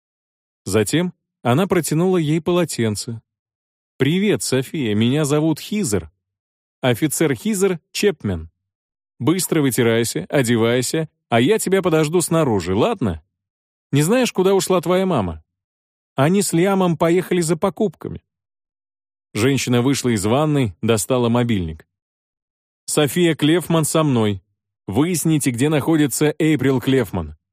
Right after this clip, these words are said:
Наверняка поехала в ближайший Мэйсис. Черный Chevrolet Trax. Номер у вас есть. С ней ее сын Лиам". Девочка оделась, женщина ждала ее за дверью и протянула ей руку.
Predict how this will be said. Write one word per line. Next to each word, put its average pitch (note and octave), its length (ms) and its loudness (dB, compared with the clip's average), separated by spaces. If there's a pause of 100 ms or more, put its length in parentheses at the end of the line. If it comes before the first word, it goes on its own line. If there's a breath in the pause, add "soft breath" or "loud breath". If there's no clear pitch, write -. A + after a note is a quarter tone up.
Наверняка C#3+ 520 2
поехала C#3 440 2
в G#2+ 100 -4
ближайший C3+ 560 0
Мэйсис. C#3+ 580 -2 (580)
Черный F#3+ 420 2
Chevrolet C#3+ 560 0
Trax. D3+ 480 -2 (380)
Номер D#3+ 360 2
у F3+ 100 4
вас C#3 320 0
есть. G#2+ 420 -4 (640)
С - 140 -6
ней F#3+ 280 4
ее D3+ 500 0
сын E3+ 380 0
Лиам". D#3 520 0 (1120)
Девочка A#2 480 0
оделась, B2 540 -2 (160)
женщина C3 520 0
ждала C3 360 0
ее A#2+ 280 0
за C3 200 0
дверью C3+ 520 0
и C#3 260 0
протянула C3+ 560 0
ей B2 300 2
руку. C3+ 480 -2